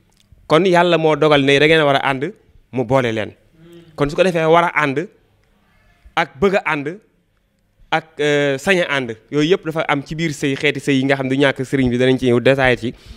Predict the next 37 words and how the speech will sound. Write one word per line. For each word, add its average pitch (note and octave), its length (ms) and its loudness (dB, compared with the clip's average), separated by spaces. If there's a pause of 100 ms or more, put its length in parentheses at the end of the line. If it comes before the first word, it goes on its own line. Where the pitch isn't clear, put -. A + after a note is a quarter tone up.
(160)
bu B2 100 0
baax B2 180 4
a - 40 -10
baax. A#2+ 100 -2
Waaye C#3+ 180 2
ñu E3+ 100 -2
gën G3 140 4
ma F#3 80 -4
xam E3+ 80 -8
ne D#3+ 80 -2
daal, C#3+ 180 -2 (580)
euh, D3 140 2
dañoo E3+ 280 4
war F3 100 4
a D#3+ 100 2
am D3 100 0
référence C#3 420 -2
ci D3+ 80 -4
sëy C3+ 220 2
bi, G#2 180 -10
bañ D3 200 2
a D3+ 80 0
jël C#3 320 0
média C#3 380 -2
bi B2+ 80 -10
mu B2 140 -10
def, C#3+ 240 -6
def C3+ 180 -8
ko C3 100 -4
référence, B2 440 -2 (480)
te C#3+ 80 4
média E3 360 2
bi D3+ 120 -4
itam, D3 280 -8 (380)
euh, C#3 480 0
ñu C#3 160 2
xool, D#3+ 480 2